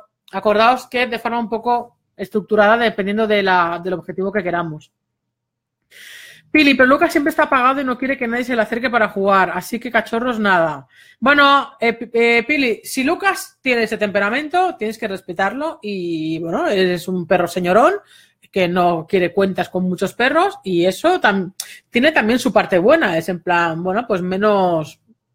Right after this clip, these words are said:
trabajo, entre comillas, para ti, en el sentido de tener que buscar perros para que jueguen o tal, sino que es un perro más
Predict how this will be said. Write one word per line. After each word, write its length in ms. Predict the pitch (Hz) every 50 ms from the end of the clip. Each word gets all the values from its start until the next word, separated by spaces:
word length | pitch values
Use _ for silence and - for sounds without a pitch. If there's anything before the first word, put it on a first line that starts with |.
| _ _ 170 170 -
trabajo, 400 | - 214 190 180 208 233 233 233
entre 140 | 202 180 175
comillas, 260 | - 185 190 196 185
para 260 | - 190 170 170 160
ti, 200 | 160 269 339 330 _ _ _ - - - _ _
en 80 | - 185
el 60 | 180 170
sentido 420 | - 196 175 165 180 196 196 202
de 380 | 190 196 196 190 190 185 175 170
tener 260 | 180 185 180 175 165
que 100 | - 190
buscar 420 | 180 180 170 - - 180 175 170 -
perros 200 | 190 180 175 170
para 200 | - 165 165 160
que 80 | 160
jueguen 580 | 156 - 233 254 254 233 220 220 220 220 214 202
o 100 | 175 165
tal, 220 | - 214 269 285
sino 300 | 285 - 202 185 180 165
que 80 | - 185
es 80 | 170
un 100 | 208 202
perro 260 | 170 202 196 214 220 196
más 260 | 190 196 190 214 233